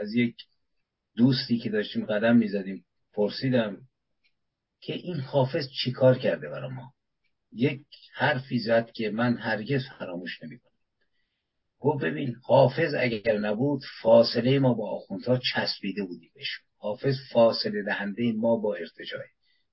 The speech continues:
با رندی خودش. یعنی آدمی است که نمیشه اصلاً. من خودم متناقضم. تو قرن هفتم، اه، این آدم تو قرن، اه، زمانی که حافظ بود دیگه،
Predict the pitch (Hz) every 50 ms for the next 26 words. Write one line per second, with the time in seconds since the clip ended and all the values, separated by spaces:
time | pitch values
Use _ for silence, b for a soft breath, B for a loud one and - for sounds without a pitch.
0 | _ _ - 98 104 107 98 98 98 90 90 90 82 85 85 82 - - - -
1 | - - - - - - _ _ _ _ _ _ _ - 107 120 139 - 104 113
2 | 104 120 139 151 143 - - - 123 113 107 104 113 - _ _ _ _ _ _
3 | _ _ _ _ _ - 95 95 110 123 143 143 131 113 - - - 87 87 87
4 | - - - - - - - 131 - 139 139 156 147 139 131 120 113 110 110 117
5 | 120 117 - 120 117 113 117 117 135 123 117 - - - 107 101 104 104 107 113
6 | 98 98 104 - - - - - 127 135 156 151 - _ _ _ _ _ _ _
7 | _ _ _ _ _ _ _ _ _ - - - 78 - - - - - _ _
8 | _ _ _ _ _ _ _ _ _ - - - - 127 131 - - 101 101 -
9 | 104 113 120 127 113 - - - 113 107 107 107 110 107 104 98 92 90 - -
10 | - - - - - - - - - _ - - - - - _ _ _ _ -
11 | 117 - 107 101 101 104 104 98 - - 104 98 92 90 - - 95 - - 196
12 | - - - 196 - - - - -